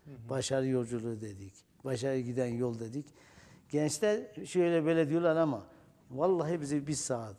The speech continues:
Speaker 2: bir buçuk saat, iki saat dinliyorlar. Yeter ki onların yüreğine dokunun,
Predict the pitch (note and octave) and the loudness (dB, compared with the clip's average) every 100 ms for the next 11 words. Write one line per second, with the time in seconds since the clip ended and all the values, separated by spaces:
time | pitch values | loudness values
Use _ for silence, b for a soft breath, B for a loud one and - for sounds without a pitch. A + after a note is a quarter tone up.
0 | - D#3+ C#3 B2 - - A2+ A#2 C#3 - | -4 -2 -2 -4 -10 -14 -14 -14 -10 -6
1 | - A2+ G#2+ G#2+ G#2 F2+ D2+ - _ _ | -6 -8 -10 -10 -10 -10 -14 -20 _ _
2 | _ b b _ C3 C3+ G#3+ G#3+ G#3 D#3 | _ b b _ -2 0 2 0 0 2
3 | D#3 E3+ D3 C#3+ D3+ E3 C#3+ C3 - F#3 | 4 4 4 4 4 2 0 -2 -2 -4
4 | G#3+ | -4